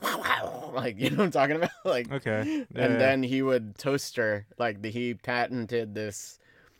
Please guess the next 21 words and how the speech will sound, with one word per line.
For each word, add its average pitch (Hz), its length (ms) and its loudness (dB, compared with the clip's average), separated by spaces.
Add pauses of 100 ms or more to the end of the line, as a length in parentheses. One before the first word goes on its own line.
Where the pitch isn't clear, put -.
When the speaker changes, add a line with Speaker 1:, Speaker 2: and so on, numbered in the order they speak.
Speaker 1:
he 120 120 -4
patented 123 400 2
this 110 140 -4
mechanism, 113 600 0
like 104 180 -2
a 95 220 -2
trap, 117 320 0 (100)
hydraulic 107 580 -2
trapdoor 110 460 -2
platform 123 480 -2
thing 135 200 -2
that 117 120 4
would 107 140 -2
literally 110 340 -2
pop 113 340 0
him 110 120 -2
out 110 180 0
from 107 140 -6
under 107 240 -4
the 101 100 -6
stage. 113 520 -4